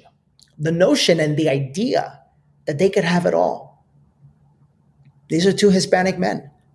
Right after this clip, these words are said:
Nobody says this in the Hispanic culture. As a matter of fact, in the Hispanic culture, guilt runs so deep because of religion and because of, uh,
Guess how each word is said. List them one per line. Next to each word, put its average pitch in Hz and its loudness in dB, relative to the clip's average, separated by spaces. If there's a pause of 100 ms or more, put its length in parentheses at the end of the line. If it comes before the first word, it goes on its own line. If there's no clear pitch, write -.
(280)
Nobody 160 0
says 143 -2
this - -6 (160)
in 143 -2
the 135 0
Hispanic 127 -4
culture. - -12 (920)
As - -20
a - 0
matter 170 2
of 147 0
fact, 175 2
in 160 -2
the 151 2
Hispanic 175 0
culture, 185 0
guilt 170 2 (100)
runs 147 0
so 147 -2 (140)
deep 180 -4 (640)
because 143 -2
of 139 2
religion 139 0 (120)
and 131 -4
because 139 0
of, 139 0 (580)
uh, - -4